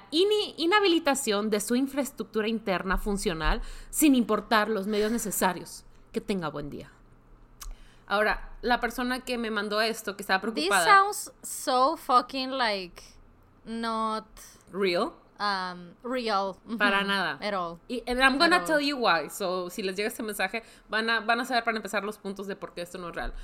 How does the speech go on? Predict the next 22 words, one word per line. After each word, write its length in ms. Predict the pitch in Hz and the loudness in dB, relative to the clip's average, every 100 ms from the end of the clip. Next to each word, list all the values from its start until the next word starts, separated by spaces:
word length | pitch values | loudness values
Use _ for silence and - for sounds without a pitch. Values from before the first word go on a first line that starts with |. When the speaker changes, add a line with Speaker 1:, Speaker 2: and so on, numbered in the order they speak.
| - - - | -14 -18 -4
Speaker 1:
Pero 140 | 220 | -2
para 100 | 233 | 0
empezar, 380 | 240 269 277 302 | 0 0 0 0
la 160 | 247 254 | 0 -4
chica 180 | 254 277 | -4 -2
m-, 160 | 269 233 | -2 -2
me 80 | 226 | 0
Speaker 2:
Ok. 60 | |
Speaker 1:
mandó 280 | 226 214 220 | 2 2 -2
su 140 | 220 | -4
comentario. 640 | - 226 220 226 233 160 - - | -4 -2 0 0 2 0 -4 -2
Lo 220 | 220 214 | -2 0
que 60 | 240 | 0
ella 180 | 262 | -2
comentó 400 | 277 247 208 208 | -2 -2 0 -2
fueron 400 | 214 214 214 214 | 0 -2 -2 -2
tres 240 | - 208 233 | -4 -4 -4
emojis 480 | 220 202 214 214 196 | -6 -4 -4 -4 -6
vomitándose. 640 | 180 156 151 143 - 117 _ _ _ _ _ - - _ _ _ _ | -8 -4 -6 -6 -12 -16 _ _ _ _ _ -20 -20 _ _ _ _
So, 800 | - 180 165 170 170 165 165 170 | -4 2 4 4 4 4 2 0
Speaker 2:
Oh, 240 | 240 233 | -2 -4
shit. 1000 | 196 - - 208 254 370 220 180 185 175 | -4 -12 -10 -8 -8 -8 -8 -10 -12 -14